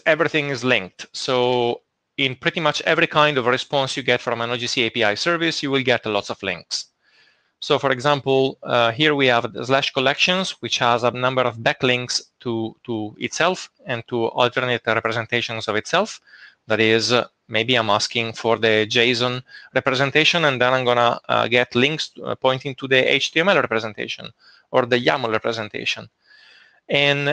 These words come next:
and then to its neighboring resources, in this particular case, links to the,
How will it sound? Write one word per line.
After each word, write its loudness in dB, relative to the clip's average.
and 2
then 2
to -2
its 0
neighboring 2
resources, -2
in -6
this 2
particular -2
case, 0
links -2
to -6
the, 2